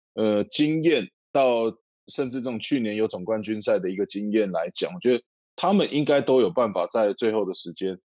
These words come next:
呃，调整起来。甚至其实他们的假想敌也都相当的明确，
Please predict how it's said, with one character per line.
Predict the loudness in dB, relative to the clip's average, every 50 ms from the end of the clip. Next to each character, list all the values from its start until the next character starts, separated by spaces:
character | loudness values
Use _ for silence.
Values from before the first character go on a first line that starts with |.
| _ _
呃， | -8 -6 -6 -6
调 | -4 -2 -2 -2 0
整 | 0 0 0
起 | 0 -2 -2 -2
来。 | -2 -2 0
甚 | 0 2 2 2
至 | 4 2 2 2 0 -4 _ _ _ -4
其 | -2 -2
实 | 0
他 | 0 0 0
们 | 0 0 0
的 | 0 -2
假 | -2 0 -2 0
想 | 0 -2 -4 -4
敌 | -8 -10 -8 -6
也 | -6 -6 -6 -4
都 | -2 0 0 0 0
相 | -2 -4 -6 -4 -2
当 | -4 -4 -4
的 | -4 -8
明 | -10 -10 -10
确， | -8 -4 -2 -2 -2